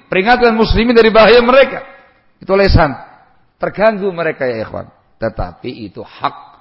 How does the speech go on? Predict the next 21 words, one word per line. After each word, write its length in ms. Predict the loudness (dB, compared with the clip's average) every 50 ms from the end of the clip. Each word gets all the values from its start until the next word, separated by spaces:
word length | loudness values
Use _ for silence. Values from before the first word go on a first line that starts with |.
| _ _ _ _ _ _
Sebab 720 | _ -20 -12 -4 -2 -2 -2 -2 -4 -14 -16 -18 -18 -16
dengan 400 | -14 -10 -10 -12 -12 -14 -20 -20
hakul 500 | -18 -12 -12 -12 -12 -12 -20 -20 -20 -20 -20
Islam. 560 | -18 -10 -6 -2 2 4 6 6 4 4 2 -4 -12 -14 -18 -20 -20 _ _ _ _ _ _ _ _ _ _ _ _ _ _ _ _ _ _ _ -10
Paham, 160 | -10 -6 -2
tuh? 180 | 0 -2 -2 -2 -6 -16 _ _ _ _ _ _ _ _ _ _ _ _ _ _ _ _ _ _ _ _ _ _ -2
Dikecualikan. 640 | -2 -2 -4 -8 -8 -8 -6 -8 -8 -10 -14 -16 _ _ _ _ _ _ _ _ _ _ _ _ _ _ _ _ _ _
Barakallahu 480 | -12 -12 -10 -10 -10 -10 -10 -10 -10 -12
fikum. 240 | -14 -16 -18 -18 -20 _ _ _ _ _ _ _ _ _ _ -4
Terkait 240 | -2 0 2 2 2
dengan 160 | 2 2 2
perbuatan 480 | 0 0 2 4 4 4 6 4 4
juga 240 | 4 2 2 2 2
demikian. 400 | 0 -2 -2 0 -2 -2 -2 -4 -10 -18 -20 -20 _ _ _ _ _ -6
Ada 320 | -4 -4 -2 0 0 0
kalanya 560 | 2 2 2 4 4 2 2 2 0 -2 -2 -4 -12 -20 -20 _ _ _ _ _ _
itu 160 | -8 -6 -4 -4
diperbolehkan 960 | -4 -2 -2 -2 0 2 2 2 2 4 2 2 2 0 -4 -10 -10 -4
dengan 240 | -4 -2 -2 -2 -2
hakul 320 | -4 -6 -4 -4 -4 -4 -4
Islam. 400 | -2 -2 2 2 2 2 0